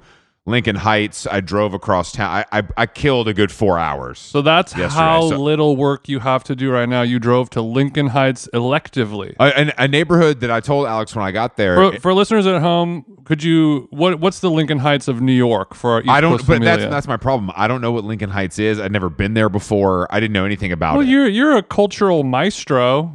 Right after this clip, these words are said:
Speaker 1: You, you can, you could throw something together, right? Come on, maestro.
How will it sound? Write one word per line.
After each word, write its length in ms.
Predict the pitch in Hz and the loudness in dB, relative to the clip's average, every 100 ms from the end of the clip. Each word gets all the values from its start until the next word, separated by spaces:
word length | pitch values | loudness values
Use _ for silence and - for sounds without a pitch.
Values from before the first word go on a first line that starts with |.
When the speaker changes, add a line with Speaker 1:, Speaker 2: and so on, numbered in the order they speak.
| 131 | -10
Speaker 1:
You, 160 | 147 165 | -8 -8
you 180 | 156 165 | -8 -4
can, 240 | 180 147 | -2 0
you 140 | 143 | -2
could 180 | - 196 | -4 -4
throw 160 | 135 127 | 0 0
something 260 | - 127 | 0 -2
together, 380 | 113 117 120 135 | -2 0 0 2
right? 260 | 127 135 156 | 2 0 0
Come 140 | 214 | 2
on, 140 | 175 127 | 2 2
maestro. 420 | 120 - 147 | -2 -2 -2